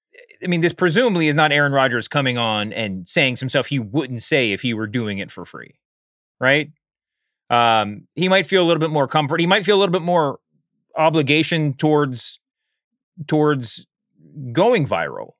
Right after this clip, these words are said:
you know, because he's a financial partner. You know, he, he has a, he has a stake in this as well. But if what you're paying for at the end of the day is access, as opposed to the, actually dictating the content,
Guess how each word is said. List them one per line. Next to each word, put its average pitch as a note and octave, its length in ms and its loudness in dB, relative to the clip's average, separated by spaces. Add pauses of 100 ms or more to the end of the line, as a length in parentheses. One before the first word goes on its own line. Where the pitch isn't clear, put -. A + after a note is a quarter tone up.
(160)
you B2+ 100 -2
know, C3 140 4
because C3 280 0
he's C#3+ 180 2
a C3 80 0
financial C#3 480 0
partner. D3 360 -2
You C#3 140 2
know, A#2+ 180 4
he, C#3 220 0
he C3 160 2
has C3 180 4
a, C3 120 0
he B2+ 140 -2
has C#3 180 2
a C3+ 40 -2
stake C3 280 -2
in B2 100 -2
this A2+ 140 -6
as A2 120 -6
well. D#3+ 440 2 (880)
But F3+ 280 2
if E3+ 120 0
what A#3 180 2
you're G#3 140 0
paying A3+ 260 2
for F3 160 0
at D3+ 60 -2
the D#3+ 100 0
end D#3 140 0
of C3 60 -4
the C#3 80 0
day C3 180 0
is G2+ 120 -4 (140)
access, - 840 -2 (1700)
as D#3+ 160 4
opposed F#3 580 0
to D#3+ 100 2
the, A#2 260 -2 (720)
actually D#3 300 2
dictating E3 640 -2
the - 80 -6
content, D3 720 -4